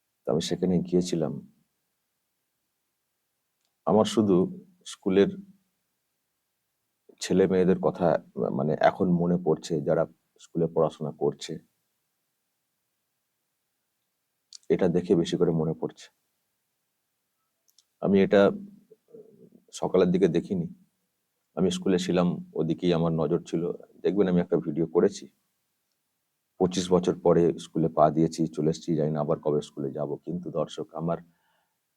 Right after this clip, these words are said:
এই ভিডিওগুলো দেখে আমার, আমার স্কুলটা আরো মনে পড়ছে। যে ছেলে মেয়েদেরকে আমি শিক্ষা নিতে দেখে এসেছি, কত স্বপ্ন নিয়ে তারা পড়াশোনা করছে,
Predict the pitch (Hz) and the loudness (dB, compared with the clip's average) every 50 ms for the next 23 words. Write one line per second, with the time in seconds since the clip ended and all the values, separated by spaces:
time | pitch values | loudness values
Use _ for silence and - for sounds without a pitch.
0 | _ - - 92 90 87 90 90 85 76 90 90 87 90 90 87 73 85 82 80 | _ 0 2 2 2 2 0 -2 0 2 2 2 4 4 2 2 4 2 0 -2
1 | - 90 85 82 85 85 78 - - 78 82 82 80 - - - - - 92 87 | -2 -4 -2 -2 -2 -2 -2 -4 -4 -4 -4 -4 -6 -8 -12 -10 -6 -4 -4 -2
2 | 90 92 82 - - - 76 82 80 73 73 76 78 78 78 - - 67 - - | 0 0 0 0 0 0 0 0 -2 -4 -4 -6 -8 -10 -10 -12 -14 -16 -16 -18
3 | - - _ _ _ _ _ _ _ _ _ _ _ _ _ _ _ _ _ _ | -20 -20 _ _ _ _ _ _ _ _ _ _ _ _ _ _ _ _ _ _
4 | _ _ _ _ _ _ _ _ _ _ _ _ _ _ _ _ _ _ - 170 | _ _ _ _ _ _ _ _ _ _ _ _ _ _ _ _ _ _ -4 0
5 | 190 202 185 - - - 90 90 90 90 87 82 - 90 87 90 90 87 82 82 | 4 4 4 4 2 2 4 4 4 4 2 2 2 0 0 0 0 0 0 0
6 | 85 85 85 - - - _ _ _ _ _ _ _ _ _ _ _ _ _ _ | 0 -2 -4 -6 -14 -20 _ _ _ _ _ _ _ _ _ _ _ _ _ _
7 | - - - - - - - 113 - - - - 101 92 92 - 95 82 76 80 | -16 -14 -12 -10 -4 -2 -2 -2 -2 -2 0 0 2 2 2 2 0 2 2 0
8 | 80 - - 82 78 - - - - - 73 71 - _ _ _ _ _ - - | 0 0 -2 -2 -2 -4 -6 -14 -14 -12 -12 -12 -14 _ _ _ _ _ -4 -4
9 | 90 - 98 - - - 101 - - 107 104 98 92 90 87 85 85 87 82 85 | -2 -2 -2 -2 0 -2 -2 -2 0 0 2 4 4 4 2 2 2 0 0 2
10 | 85 80 82 - _ _ _ _ _ _ _ _ - 85 85 82 - 90 82 80 | 0 0 -2 -6 _ _ _ _ _ _ _ _ 2 2 2 2 0 -2 -4 -2
11 | 82 82 76 - - - 80 78 78 | 0 -2 -2 -2 -4 -6 -4 -4 -4